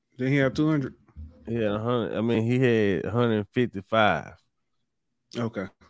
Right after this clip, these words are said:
Speaker 2: I mean, we got, you gave up five hundred yards of offense, bro, to Alabama. I mean,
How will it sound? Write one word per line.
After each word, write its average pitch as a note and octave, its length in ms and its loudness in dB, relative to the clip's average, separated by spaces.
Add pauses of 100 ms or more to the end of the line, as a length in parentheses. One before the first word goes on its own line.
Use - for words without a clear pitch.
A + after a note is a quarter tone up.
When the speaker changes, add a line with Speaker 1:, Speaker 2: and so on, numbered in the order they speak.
(1080)
Speaker 2:
I A2 40 -2
mean, A#2+ 260 4
we B2 120 0
got, B2+ 120 6
you C3 240 6
gave D3+ 260 10
up D3 180 6
five C3+ 340 6
hundred C3 200 2
yards A#2+ 360 4
of G#2 60 2
offense, G#2 520 0
bro, E2+ 320 -10 (1040)
to A2 120 -4
Alabama. F2+ 640 -4
I - 20 -8
mean, F#2+ 500 -6